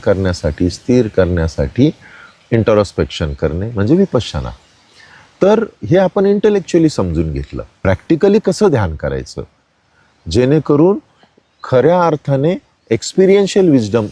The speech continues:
आपल्याला येईल आणि त्या एक्सपिरियन्शियल विजडमच्या आधारे ती जी असीम शांतता आहे ती अनुभवास येईल. तर त्यासाठी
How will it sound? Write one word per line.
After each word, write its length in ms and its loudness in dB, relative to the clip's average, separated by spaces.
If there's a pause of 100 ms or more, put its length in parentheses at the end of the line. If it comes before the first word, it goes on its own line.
(120)
आपल्याला 400 0
येईल 240 0 (260)
आणि 140 -4
त्या 100 2
एक्सपिरियन्शियल 840 2
विजडमच्या 600 0
आधारे 540 2 (560)
ती 140 4
जी 100 4
असीम 460 0
शांतता 560 -2
आहे 180 0 (140)
ती 60 4
अनुभवास 720 2 (120)
येईल. 300 -2 (720)
तर 120 4 (180)
त्यासाठी 640 0